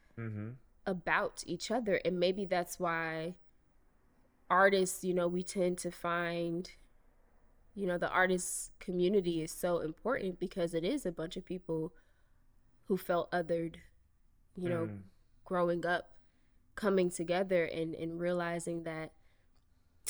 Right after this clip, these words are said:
Speaker 2: that otherness that made of, may have made us feel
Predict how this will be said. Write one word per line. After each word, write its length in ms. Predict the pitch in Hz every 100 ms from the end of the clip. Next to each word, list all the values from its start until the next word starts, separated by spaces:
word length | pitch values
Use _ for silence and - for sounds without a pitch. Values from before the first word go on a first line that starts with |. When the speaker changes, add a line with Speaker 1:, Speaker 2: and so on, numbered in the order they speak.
| - - -
Speaker 2:
that 200 | 180 175 -
otherness 460 | 185 196 185 185
that 120 | 190
made 240 | 180 180 180
of, 140 | 170 - -
may 300 | 196 190 202
have 220 | 202 185
made 340 | 180 175 185 -
us 340 | 175 - - -
feel 480 | 180 175 170 170